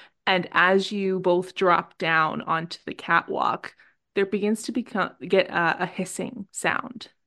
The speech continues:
as gas begins to seep into the room. So you are on a timer.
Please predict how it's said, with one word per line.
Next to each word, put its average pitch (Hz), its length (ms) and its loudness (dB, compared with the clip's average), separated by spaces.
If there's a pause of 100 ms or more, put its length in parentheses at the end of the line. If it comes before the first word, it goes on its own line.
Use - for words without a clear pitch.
(180)
as 165 420 2 (320)
gas 170 540 2
begins 170 420 -4
to 180 100 -6
seep 175 440 -6
into 170 960 0 (420)
the 190 120 4
room. 170 540 0 (200)
So - 160 0
you 202 220 4
are 214 180 6
on 196 360 8
a 185 280 -2
timer. 175 840 2